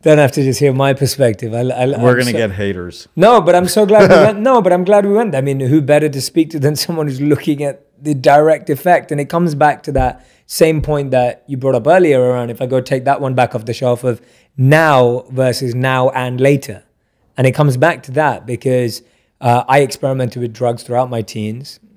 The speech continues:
Speaker 1: Uh, absolutely everything under the sun. Never got addicted, never did something consistently enough, but always wanted to take one or two tries of everything. And then gave it all up at eighteen and never been, I haven't drank alcohol or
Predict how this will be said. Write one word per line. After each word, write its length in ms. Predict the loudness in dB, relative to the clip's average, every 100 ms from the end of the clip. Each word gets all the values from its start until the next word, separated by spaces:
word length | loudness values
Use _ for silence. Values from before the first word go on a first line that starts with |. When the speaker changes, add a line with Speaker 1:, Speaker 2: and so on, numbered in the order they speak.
| -6
Speaker 1:
Uh, 240 | -2 -2 -4
absolutely 480 | -8 -6 -4 -4 -4
everything 320 | -6 -6 -10
under 160 | -10 -12
the 100 | -12
sun. 400 | -12 -8 -8 -10 _ _ -4
Never 300 | 2 2 2
got 160 | 0
addicted, 340 | 0 -4 -8 -6
never 180 | -4 -4
did 200 | -6 -6
something 320 | -8 -8 -10
consistently 640 | -12 -10 -10 -10 -10 -8
enough, 380 | -6 -4 -6 -8 _ _ -4
but 120 | -4
always 380 | -2 0 0 -2
wanted 240 | -4 -6
to 60 | -8
take 200 | -8 -8
one 200 | -6 -4
or 120 | -6
two 180 | -6 -8
tries 340 | -4 -4 -4
of 100 | -4 -2
everything. 500 | 0 -2 -4 -14 -16 _ _ _
And 180 | -2 0
then 220 | 0 0
gave 240 | 2 2 2
it 80 | -2
all 180 | 0
up 240 | 2 0 -2
at 180 | -10 -4
eighteen 520 | -2 -2 -4 -8 -6
and 300 | -6 -8 -8
never 220 | -6 -4
been, 200 | -4 -6
I 100 | -6 -6
haven't 180 | -6 -10
drank 300 | -8 -10 -8
alcohol 580 | -6 -6 -6 -6 -6
or 260 | -6 -8 -10